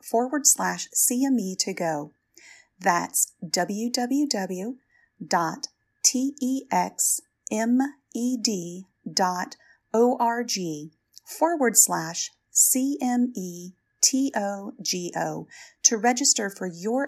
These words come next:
episode and follow the instructions to claim C M E. Policies and standards at the Texas Medical Association, the Accreditation Council for Continuing Medical Education, and the American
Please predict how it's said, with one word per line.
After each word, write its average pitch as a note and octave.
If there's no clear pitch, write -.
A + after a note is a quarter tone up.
episode E3+
and F#3
follow A#3
the C4
instructions F3
to G3
claim E3+
C E3+
M E3+
E. D#3+
Policies F#4
and B3
standards F#3+
at -
the F#3
Texas -
Medical F#3+
Association, E3+
the G#3+
Accreditation A3
Council G#3
for E3+
Continuing A#3+
Medical G3+
Education, E3
and F#3+
the F#3+
American B3+